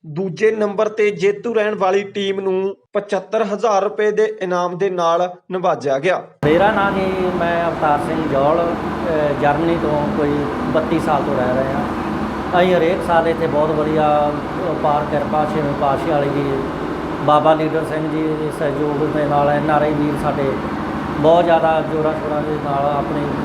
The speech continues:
Speaker 2: ਮਦਦ ਕਰਦੇ ਆ। ਅਹ, ਉਹਨਾਂ ਦੇ ਛੇਵੇਂ ਪਾਤਸ਼ਾਹ ਦੀ ਅਪਾਰ ਕਿਰਪਾ ਆ ਕਿ ਹਰੇਕ ਸਾਲ ਬਹੁਤ ਵਧੀਆ ਮੈਚ ਹਾਈ ਲੈਵਲ ਦੇ ਇੱਥੇ ਹੁੰਦੇ ਨੇ, ਕਿਉਂਕਿ ਸਾਡਾ ਐਨ ਆਰ ਆਈਆਂ ਦਾ ਇਹ ਜ਼ਿਆਦਾ ਹੁੰਦਾ ਕਿ ਜੋ ਕਿ ਆ ਨਵੀਂ ਪੀੜ੍ਹੀ ਆ ਕੋਈ ਇਹ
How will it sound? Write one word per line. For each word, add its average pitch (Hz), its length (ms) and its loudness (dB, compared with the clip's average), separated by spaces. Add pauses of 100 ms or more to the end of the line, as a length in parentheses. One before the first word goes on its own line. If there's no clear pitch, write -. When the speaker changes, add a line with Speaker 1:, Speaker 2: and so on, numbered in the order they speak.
(380)
Speaker 2:
ਮਦਦ 151 420 2
ਕਰਦੇ 151 340 2
ਆ। 143 140 2 (680)
ਅਹ, 165 360 0
ਉਹਨਾਂ 185 180 2
ਦੇ 175 180 0 (800)
ਛੇਵੇਂ 170 220 2
ਪਾਤਸ਼ਾਹ 160 340 2
ਦੀ 165 140 0
ਅਪਾਰ 160 300 4
ਕਿਰਪਾ 160 340 2
ਆ 170 200 4
ਕਿ 175 140 0
ਹਰੇਕ 165 300 0 (100)
ਸਾਲ 165 180 2
ਬਹੁਤ 175 220 2
ਵਧੀਆ 180 300 2
ਮੈਚ 160 240 2 (120)
ਹਾਈ 156 140 0
ਲੈਵਲ 147 260 0
ਦੇ 151 100 -2
ਇੱਥੇ 147 240 -2
ਹੁੰਦੇ 143 240 -2
ਨੇ, 156 100 -2 (800)
ਕਿਉਂਕਿ 180 340 4
ਸਾਡਾ 190 480 4 (100)
ਐਨ 185 180 0
ਆਰ 190 120 2
ਆਈਆਂ 190 300 0
ਦਾ 185 160 2
ਇਹ 180 300 0
ਜ਼ਿਆਦਾ 175 340 2
ਹੁੰਦਾ 170 240 2
ਕਿ 185 320 2 (600)
ਜੋ 180 160 6
ਕਿ 175 440 2 (380)
ਆ 170 220 4
ਨਵੀਂ 180 240 2
ਪੀੜ੍ਹੀ 185 340 0
ਆ 180 120 6
ਕੋਈ 175 160 0 (600)
ਇਹ 175 260 2